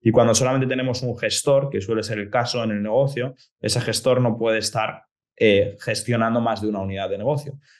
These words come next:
Por eso hay un punto ahí complejo, eh, a nivel de poder poner el foco. Entonces, creo que eso también es súper importante. Y yo te quería preguntar, porque has dicho la parte de formación constante, que me parece un hábito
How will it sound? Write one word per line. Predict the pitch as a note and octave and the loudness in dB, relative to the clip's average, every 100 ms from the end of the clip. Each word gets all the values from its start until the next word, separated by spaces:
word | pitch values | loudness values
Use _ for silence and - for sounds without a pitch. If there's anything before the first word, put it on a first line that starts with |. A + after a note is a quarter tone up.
| _ | _
Por | A#2+ | 2
eso | A#2 B2+ | 2 2
hay | C3 | 0
un | B2 | -2
punto | C3+ C3 | -2 -2
ahí | B2+ B2+ | -2 -2
complejo, | B2+ B2+ B2+ - D3+ D#3 | -6 -4 -4 -2 -4 -4
eh, | A2 G#2+ G2 | -4 -4 -4
a | G#2 | -6
nivel | G#2 G#2+ | -4 -2
de | A2 | -4
poder | A2+ G#2 G2+ | -2 -2 -2
poner | G#2+ G#2 | -4 -4
el | G2 | -4
foco. | G2+ F2 F2+ | -6 -8 -6
Entonces, | G2 G2+ | -4 -4
creo | - A2+ | -2 -2
que | A2+ | -4
eso | B2 | -6
también | A#2+ A#2+ A#2+ | -2 -2 0
es | A#2+ - _ _ _ | -4 -6 _ _ _
súper | - C#3 A#2 | 0 2 4
importante. | A#2 A2 G#2+ C3 C3 A#2+ C3+ C#3 _ _ _ _ _ _ _ | 2 -2 -4 -2 -4 -4 -6 -10 _ _ _ _ _ _ _
Y | - A#2+ | 2 4
yo | C3 | 4
te | D#3+ | 2
quería | D#3 D3+ | 2 0
preguntar, | - C3+ B2+ A#2+ C3+ - | 0 -2 -2 -2 -2 -2
porque | A#2 G2+ A2+ G2+ G2+ - _ _ - | -6 -2 -2 -2 -6 -18 _ _ -4
has | A#2+ B2+ | 0 2
dicho | C#3+ D3+ | 2 4
la | C3 | 2
parte | C3+ C3 C3 | 0 -4 -4
de | B2+ | -6
formación | A#2+ A2+ A2 A#2 | -6 -8 -8 -6
constante, | A#2 A#2 C#3 C3+ D3 | -4 -4 -2 -2 -2
que | A#2+ | -2
me | G#2 | -2
parece | G2+ A2 G#2+ A#2+ A#2 - B2 | 0 -2 -2 -2 -2 -4 -4
un | A#2+ | -2
hábito | A2+ B2 B2 A#2 A#2+ A#2+ G2 | 0 0 -2 -2 -2 -2 -8